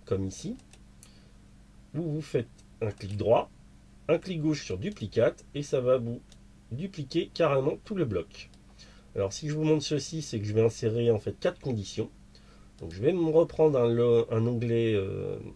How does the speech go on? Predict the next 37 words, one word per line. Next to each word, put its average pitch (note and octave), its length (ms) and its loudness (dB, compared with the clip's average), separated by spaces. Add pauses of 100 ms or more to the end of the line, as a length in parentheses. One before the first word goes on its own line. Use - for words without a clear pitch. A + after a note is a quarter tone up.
(100)
un A#2+ 260 6
contrôle A#2+ 520 -4
AND, C#3 240 4 (1040)
que C3 100 -6
je B2+ 100 -4
vais C#3 120 4
mettre C3 180 4
en B2 80 6
premier A2+ 320 2
ici. C#3 380 -6 (800)
Là A#2 120 4
je G#2+ 120 -2
vais F#2+ 60 -4
mettre G2 180 -2 (180)
deux E3+ 140 0
conditions D#3+ 480 -2
ici, G#3 340 -6 (760)
deux A#2 280 2
conditions G3 440 -2
ici. - 300 -6 (400)
Donc C3+ 220 -4
là E3 100 8
vous E3 120 0
voyez C#3 360 2
que F3 60 -6
j'aurai D#3 400 4 (180)
quatre A3 220 2
conditions. D#3+ 500 -4 (580)
Donc A#2 200 -4
là, D3 320 4
le B2+ 140 0
programme C3+ 420 4
interprétera C3 640 0
de A#2 80 0
la F#3+ 140 4
manière C3+ 320 2
suivante. G2 520 -4